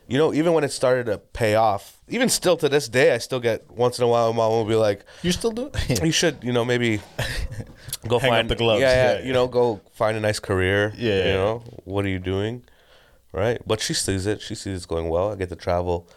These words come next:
Speaker 1: the country, get to travel the world doing comedy.
Speaker 2: Have you done
Speaker 1: Yeah.
Speaker 2: a lot of, like, uh, out of North America stuff?
Speaker 1: I've done some stuff. Well, North America, just the U S and Canada, but I'm going to Australia in March for two months.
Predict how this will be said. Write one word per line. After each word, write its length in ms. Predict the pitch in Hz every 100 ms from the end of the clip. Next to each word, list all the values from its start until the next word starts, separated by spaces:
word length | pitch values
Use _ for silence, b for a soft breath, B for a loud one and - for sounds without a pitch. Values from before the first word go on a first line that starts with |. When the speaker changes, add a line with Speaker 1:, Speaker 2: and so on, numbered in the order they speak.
| b b
Speaker 1:
the 60 | -
country, 380 | - 90 87 98
get 120 | 95
to 60 | -
travel 200 | 98 85
the 100 | 85
world 460 | 78 85 85 104 - _ _ _ 98
doing 200 | 85 85
comedy. 400 | 85 78 87 104 120
Speaker 2:
Have 120 | 117
you 60 | 127
done 160 | 135
Speaker 1:
Yeah. 60 | 135
Speaker 2:
a 20 |
lot 200 | 117 120
of, 60 | 107
like, 180 | 95 -
uh, 240 | 104 95 90
out 140 | 101
of 60 | 104
North 180 | 101
America 300 | 101 95 98
stuff? 260 | 104 110 170 - _ - B B B
Speaker 1:
I've 140 | -
done 140 | 175 180
some 100 | 170
stuff. 260 | - 139
Well, 240 | 135 135 117 95
North 200 | 127 135
America, 540 | 127 117 113 110 95 - _ -
just 340 | 98 98 -
the 120 | - 101
U 160 | 98
S 140 | 90 -
and 80 | 80
Canada, 380 | 90 87 85 82
but 220 | 87 - - B B B B B
I'm 140 | - 117
going 120 | 120
to 60 | 101
Australia 440 | 92 117 127 117
in 100 | 95
March 240 | 101 101 -
for 140 | -
two 140 | - 110
months. 400 | 101 - -